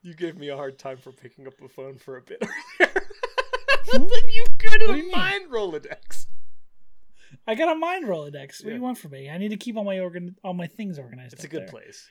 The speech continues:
Speaker 1: Yeah, it's cool.
Speaker 2: <laughs> Otherwise, we start talking about poop and Hamilton.
Speaker 1: <laughs>
Speaker 2: You want me to have my mind Rolodexes.
Speaker 1: Yes, it's important.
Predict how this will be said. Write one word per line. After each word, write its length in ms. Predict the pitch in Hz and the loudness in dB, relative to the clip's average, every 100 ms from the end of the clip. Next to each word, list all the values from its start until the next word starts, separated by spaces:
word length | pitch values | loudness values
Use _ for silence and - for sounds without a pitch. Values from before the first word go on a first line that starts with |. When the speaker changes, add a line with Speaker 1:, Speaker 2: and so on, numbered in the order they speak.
| _ | _
Speaker 1:
Yeah, 60 | _ _ 135 | _ _ _
it's 120 | _ | _
cool. 280 | _ _ _ _ - - | _ _ _ _ -20 -20
Speaker 2:
<laughs> 280 | - - | -20 -16
Otherwise, 560 | 254 - 220 185 170 156 | -16 -14 -12 -12 -14 -20
we 100 | 165 | -20
start 260 | - 156 - | -18 -20 -16
talking 300 | 208 180 175 | -16 -16 -18
about 320 | 165 156 156 | -18 -20 -20
poop 220 | 214 226 | -20 -20
and 100 | 151 | -20
Hamilton. 460 | 151 196 185 175 165 | -20 -20 -20 _ -20
Speaker 1:
<laughs> 560 | - - - _ _ _ _ _ _ _ _ _ _ _ _ _ _ - _ _ 285 269 190 | -20 -20 -20 _ _ _ _ _ _ _ _ _ _ _ _ _ _ -20 _ _ -20 -20 -20
Speaker 2:
You 140 | 180 175 | -20 -16
want 180 | 220 | -16
me 80 | 196 | -16
to 60 | 156 | -20
have 180 | 151 143 | -20 -20
my 120 | 143 | -20
mind 300 | 143 135 135 | -20 -20 -20
Rolodexes. 460 | 143 143 143 _ - | -20 -20 _ _ -20
Speaker 1:
Yes, 200 | - - | -20 -20
it's 140 | _ 143 | _ -20
important. 460 | 120 131 _ 123 | _ _ _ _